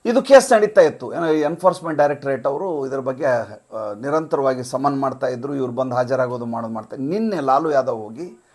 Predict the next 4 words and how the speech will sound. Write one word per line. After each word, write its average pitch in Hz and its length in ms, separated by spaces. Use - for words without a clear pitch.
ಈ 147 380
ಇ 190 160
ಡಿ 170 180
ವಿಚಾರಣೆಯನ್ನು 127 840